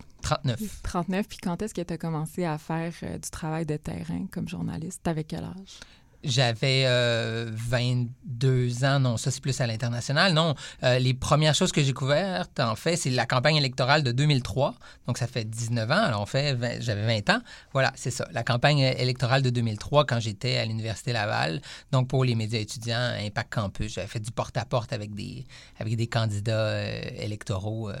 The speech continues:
Speaker 1: ben, des, des candidats aux élections, là, dans, dans, euh, c'est Jean Talon, oui, c'est ça, Jean Talon ou, ou l'Université Laval. Euh, j'avais couvert la,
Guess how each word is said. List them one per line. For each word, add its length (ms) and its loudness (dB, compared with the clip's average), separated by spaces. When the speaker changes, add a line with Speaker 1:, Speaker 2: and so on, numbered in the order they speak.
Speaker 1:
ben, 180 -4
des, 160 -6
des 140 -8
candidats 400 -6
aux 100 -8
élections, 460 -6
là, 100 -6
dans, 240 -8
dans, 360 -6
euh, 60 -6
c'est 220 -10
Jean 140 -6
Talon, 380 -6
oui, 120 -10
c'est 140 -14
ça, 120 -10
Jean 140 -6
Talon 320 -8
ou, 240 -8
ou 20 -8
l'Université 460 -4
Laval. 280 -10
Euh, 640 -2
j'avais 260 -2
couvert 260 -4
la, 260 -6